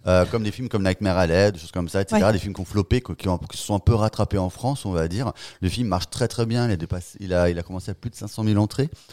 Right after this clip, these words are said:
Speaker 1: C'est le premier film qu'on va dire qui est venu un peu, euh, gratouiller Avatar au top du box-office chez nous.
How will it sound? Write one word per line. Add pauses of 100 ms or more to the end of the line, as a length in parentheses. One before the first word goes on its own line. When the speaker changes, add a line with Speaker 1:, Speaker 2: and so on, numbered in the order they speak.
(140)
Speaker 1:
C'est
le
premier
film
qu'on
va
dire
qui
est
venu
un
peu,
euh,
gratouiller
Avatar
au
top
du
box-office
chez
nous.